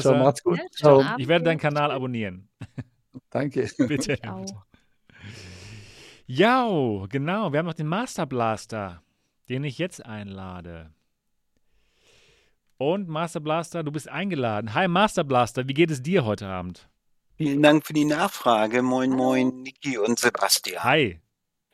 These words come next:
Speaker 4: Ja, ich finde das erstmal gut, dass die alternativen Realitäten, trotzdem ihr nur zu zweit seid, aber wieder die volle P S in den Stream bekommt.
Speaker 2: Ja, wir machen das.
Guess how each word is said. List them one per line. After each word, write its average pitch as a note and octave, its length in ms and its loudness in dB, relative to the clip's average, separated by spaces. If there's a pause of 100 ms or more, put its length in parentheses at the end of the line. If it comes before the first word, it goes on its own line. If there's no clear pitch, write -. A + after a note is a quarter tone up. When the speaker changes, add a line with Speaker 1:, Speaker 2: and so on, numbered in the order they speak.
(540)
Speaker 4:
Ja, D#3+ 200 10
ich A#2 120 2
finde C3+ 220 2
das C3 100 4
erstmal B2+ 320 2
gut, D3+ 280 -10
dass - 500 4
die - 140 -2
alternativen B2 800 -4
Realitäten, B2 1040 2
trotzdem B2+ 480 8
ihr A#2+ 60 10
nur A2 180 8
zu - 140 -2
zweit F#2+ 420 6
seid, C3+ 260 4
aber B2 200 6
wieder A#2 160 6
die A2+ 120 0
volle B2+ 280 6
P - 180 2
S - 160 6
in B2+ 80 10
den G2+ 120 6
Stream F#2 300 4
bekommt. E2+ 440 0
Speaker 2:
Ja, C#3+ 240 0
wir A#2 80 -6
machen F3 280 -6
das. F#2 300 -10